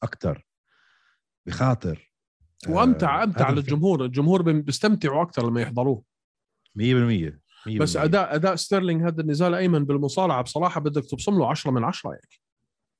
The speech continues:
Speaker 1: آه يا أخي، هدول يعني حكوها بمورنينج كومبات هديك اليوم يا أخي، حكاها لوك توماس. م-، ما فينا نحنا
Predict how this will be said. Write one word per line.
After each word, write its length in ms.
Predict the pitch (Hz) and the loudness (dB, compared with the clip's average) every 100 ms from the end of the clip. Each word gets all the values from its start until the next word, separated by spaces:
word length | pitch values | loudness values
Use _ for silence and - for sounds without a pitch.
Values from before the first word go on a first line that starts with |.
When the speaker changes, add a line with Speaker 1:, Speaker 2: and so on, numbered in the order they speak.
| _ _ _ _ _ _ - 120 | _ _ _ _ _ _ -14 -6
Speaker 1:
آه 240 | 147 175 | -2 0
يا 160 | 127 107 | -2 -4
أخي، 200 | - 92 | -8 -8
هدول 460 | 95 123 135 80 | -4 -2 -2 -4
يعني 360 | 85 85 85 87 _ _ _ _ _ _ _ _ _ _ _ _ _ _ | -8 -10 -12 -16 _ _ _ _ _ _ _ _ _ _ _ _ _ _
حكوها 540 | - 98 139 165 101 | -16 -4 2 4 2
بمورنينج 720 | 82 85 82 80 95 104 92 78 | 0 -4 -4 -4 -4 -4 -6 -6
كومبات 480 | 104 92 82 80 | -6 -6 -6 -8
هديك 280 | 80 92 - | -12 -12 -12
اليوم 360 | 82 87 90 78 | -10 -8 -8 -10
يا 100 | 85 | -14
أخي، 160 | - | -16
حكاها 720 | 110 - 90 104 90 80 73 76 | -18 -18 -12 -8 -8 -8 -10 -12
لوك 200 | 85 - | -14 -12
توماس. 640 | 87 76 76 _ _ _ _ _ _ _ _ _ _ _ | -12 -12 -14 _ _ _ _ _ _ _ _ _ _ _
م-، 100 | 87 - - | -18 -18 -6
ما 200 | 92 156 | 0 0
فينا 480 | 147 139 147 117 92 | 0 -2 0 0 -4
نحنا 420 | 117 - 92 | -6 -8 -8